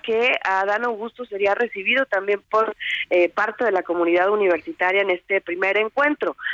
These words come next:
Así que, bueno, pues estaremos al pendiente de cuáles sean los mensajes que se envíen, ya sea directos o indirectos. Lo que ha dicho el rector, por lo menos de forma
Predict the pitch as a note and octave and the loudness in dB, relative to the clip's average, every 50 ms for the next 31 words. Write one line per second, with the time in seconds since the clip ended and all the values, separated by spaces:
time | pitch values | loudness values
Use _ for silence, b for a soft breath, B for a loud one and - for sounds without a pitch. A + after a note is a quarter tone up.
0 | B B B - D#3+ - G3+ G3 - A3 A3+ B3 C4 C4+ B3 - - F3+ F3 F#3 | B B B -6 -2 -2 -4 -2 0 0 2 2 2 2 0 -2 -4 -4 -2 -2
1 | F3+ E3+ - - D3 C#3+ D3+ C#3 - - C#3+ E3 F#3 G#3+ A#3 A3+ A3+ G3+ - - | -2 -2 -4 -6 -10 -10 -12 -10 -6 -4 -2 0 2 0 2 0 -2 -2 0 0
2 | F3 F3 F3+ F#3 F#3 F#3 - G3+ F#3+ E3 - - F3 F3 F3+ F#3 - F#3+ F#3 F#3 | 0 4 4 2 2 4 2 2 0 2 0 0 0 0 0 -2 -2 -2 0 0
3 | F#3 F#3 - E3+ D#3+ - F3 D#3+ - F3 - - D#3 - - D3 E3+ F3+ G3 G3+ | -2 -2 -2 -6 -4 -2 -2 -2 -2 -4 -4 -8 -10 -8 -8 -6 -4 0 2 2
4 | G#3+ A#3 B3+ B3+ B B B B B B B - - F#3 F3+ F3+ - - F#3 F#3 | 2 2 0 0 B B B B B B B -2 0 0 2 0 0 0 0 2
5 | F#3 F#3+ F#3+ F#3+ F3 E3 D#3 D3+ D#3+ F3 E3+ F3 G3+ A3+ A#3 - _ _ B3+ C4 | 2 2 2 2 2 0 0 -2 -4 -10 -4 -2 0 0 0 -2 _ _ -4 -4
6 | - - - - - - F3 F3 F3 F3 F3 E3+ E3 F3 F3 F3 G3 G3+ A#3+ C4+ | -4 -8 -16 -14 -6 -2 2 2 2 2 2 -2 -6 -8 -10 -12 -2 0 0 0
7 | C4+ - _ - - - - - B B B B B B B - G3+ G#3+ G#3+ A3 | 0 -2 _ -2 -2 -2 -4 -12 B B B B B B B 2 4 4 6 4
8 | G#3+ G#3+ - A3 G#3+ G#3+ A3 A3+ B3 C4+ D4+ C#4 - - C#4+ C#4+ C#4 B3+ A#3 A3 | 2 2 2 2 4 4 4 2 0 0 -4 -8 -8 -4 -2 -2 -2 -2 -2 -4
9 | A3 - _ - A3+ A#3 B3+ C4+ C#4+ - - A3 G#3 G3 F#3+ G3+ G#3+ A3+ A#3+ A#3 | -6 -8 _ 0 4 4 4 2 0 0 -2 0 2 2 2 2 2 2 0 -2
10 | - - _ F3+ F#3+ F3+ F3 F3 F3 E3 - - - F#3+ F#3+ F#3+ G3+ G#3+ A3+ G#3+ | -4 -10 _ 2 4 4 6 6 6 4 2 0 -2 -2 0 0 2 2 0 0